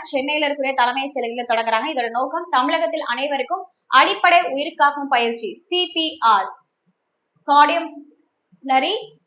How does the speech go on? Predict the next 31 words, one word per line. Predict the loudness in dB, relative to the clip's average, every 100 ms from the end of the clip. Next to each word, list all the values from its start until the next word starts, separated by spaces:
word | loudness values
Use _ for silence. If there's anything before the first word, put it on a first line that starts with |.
| _
ரெசிக்டியூஷன் | -8 -8 -14 -12 -10 -8 -8 -8
பயிற்சி. | -2 -2 -2 -6 -14 -14 _ _ _ -2
So | 0
இது | 0 0
பாத்தீங்க | 0 0 -2
அப்படின்னா, | -2 0 0 0
இந்திய | -6 -4 -4
மருத்துவ | 0 -2 0 -4
சங்கத்தின் | -4 -6 -6 -8
தமிழ்நாடு | -4 -2 -2 2 2 2
கிளை | -2 -2 -2
மூலமா | 0 0 2
இது | 0
செயல்படுத்தப்படுகிறது. | 0 -4 -2 -2 0 -2 -2 0 -2 -2 -10 -12
நாற்பத்தி | 2 2 4 2
இரண்டாயிரம் | 0 2 4 4 2
மருத்துவர்கள் | 0 -2 -2 -2
மூலம் | -4 -4 -4
சி | -4 -6 -4
பி | -4 2
ஆர் | 4 4
பயிற்சிகள் | 2 -2 -4 -4 -4 -4
இளைஞர்கள் | -2 0 2 0 0
மற்றும் | -6 -6 -4
மாணவர்களுக்கு | 0 0 0 -2 -2 -6
இதுல | -4 -4
என்ன | -2
பண்ணப்படுதுன்னா, | -2 -2 -4 -2 -2
பயிற்சி | 0 -2 -4 -6 -4
அப்படிங்கிறது | -4 -6 -6 -4
வழங்கப்படுகிறது. | -4 -6 -8 -8 -12